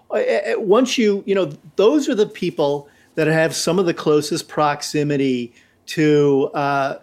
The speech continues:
to Trump's decision making. And I, and I have to believe,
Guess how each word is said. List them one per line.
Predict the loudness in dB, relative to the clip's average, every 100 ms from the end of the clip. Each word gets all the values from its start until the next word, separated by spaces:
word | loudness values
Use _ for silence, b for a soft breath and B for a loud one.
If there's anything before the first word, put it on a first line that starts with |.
| -10
to | -8
Trump's | -6 -2 0 0 -2
decision | -4 -2 -2 0 0
making. | 0 -2 -4 -8 -10 -20 B B
And | -4
I, | 0 0
and | 0 0
I | 0
have | 0 0 0
to | 0
believe, | 2 2 2 0 -4